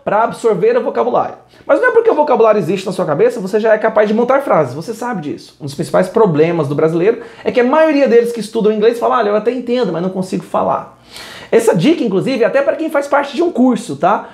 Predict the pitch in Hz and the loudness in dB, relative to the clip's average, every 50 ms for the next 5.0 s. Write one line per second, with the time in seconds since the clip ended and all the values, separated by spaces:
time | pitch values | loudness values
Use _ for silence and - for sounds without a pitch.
0 | - - - 165 - 269 277 - - - 285 277 262 262 240 247 240 233 214 202 | -6 -2 -2 2 2 2 2 2 0 -2 -2 -4 -2 -2 -2 0 2 2 2 2
1 | 196 190 - 180 160 - 202 220 240 240 214 208 240 247 240 - 247 247 240 247 | 0 -2 -4 -6 -6 -2 0 0 0 0 0 0 0 0 0 -2 -4 -2 -2 -2
2 | 240 233 - 190 190 196 185 - - 185 170 180 196 185 202 190 160 180 202 180 | -2 -2 -4 -4 -4 -4 -4 -4 -4 -4 -2 -2 0 0 0 0 0 -2 -2 0
3 | 165 196 185 - - - 196 175 196 190 190 196 190 190 - - 135 - - _ | 0 0 0 -2 -6 -6 -4 -4 -4 -4 -2 -4 -4 -4 -6 -10 -12 -14 -20 _
4 | - - - - - - - - - 240 262 247 320 320 269 214 - - - | -20 -20 -20 -20 -18 -20 -10 -2 2 2 4 6 6 4 4 4 2 0 -2